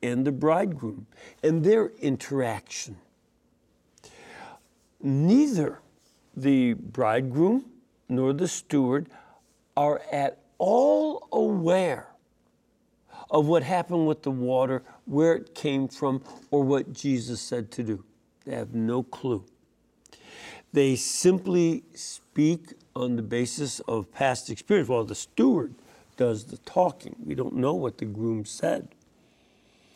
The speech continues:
But the su-, steward speaks of the wisdom that he has,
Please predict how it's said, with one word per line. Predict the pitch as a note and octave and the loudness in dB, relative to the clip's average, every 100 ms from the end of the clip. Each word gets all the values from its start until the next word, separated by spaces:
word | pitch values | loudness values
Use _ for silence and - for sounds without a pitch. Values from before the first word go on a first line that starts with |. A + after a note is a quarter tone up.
| - _ | -20 _
But | C#3+ | -2
the | C3+ A2+ | 0 -2
su-, | - F3 F#3+ - | 0 0 0 -4
steward | - D3 A3+ E3+ A2+ | 0 4 4 4 0
speaks | - B2+ B2 C3+ | 0 0 0 -2
of | A2+ | -4
the | A2+ | -4
wisdom | G#2+ D#3+ G3 D3+ G#2+ | 0 0 0 -4 -4
that | F2+ - | -6 -6
he | F3+ C4 C#4 | 0 2 2
has, | C#4 - - - - | -2 -8 -10 -14 -16